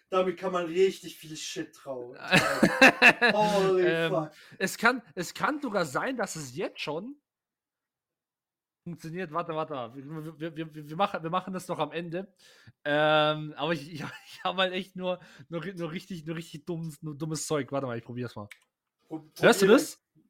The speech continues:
Speaker 1: Was hör ich?
Speaker 2: <laughs>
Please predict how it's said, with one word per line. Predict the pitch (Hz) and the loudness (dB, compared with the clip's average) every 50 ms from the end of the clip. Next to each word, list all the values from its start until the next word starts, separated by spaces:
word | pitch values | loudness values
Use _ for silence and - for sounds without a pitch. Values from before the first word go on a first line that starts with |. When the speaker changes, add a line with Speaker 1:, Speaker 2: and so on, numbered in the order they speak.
| _ _ _ _ _ _ _ _ _ _ _ _ _ _ | _ _ _ _ _ _ _ _ _ _ _ _ _ _
Speaker 1:
Was | _ 151 156 156 151 - - | _ -8 -8 -8 -8 -8 -10
hör | 175 170 170 | -10 -8 -8
ich? | 180 180 _ _ _ - _ _ _ _ _ _ _ _ _ _ _ _ _ _ _ _ _ _ _ _ _ _ - _ _ _ _ _ _ - - _ _ | -10 -12 _ _ _ -20 _ _ _ _ _ _ _ _ _ _ _ _ _ _ _ _ _ _ _ _ _ _ -20 _ _ _ _ _ _ -20 -20 _ _
Speaker 2:
<laughs> | _ | _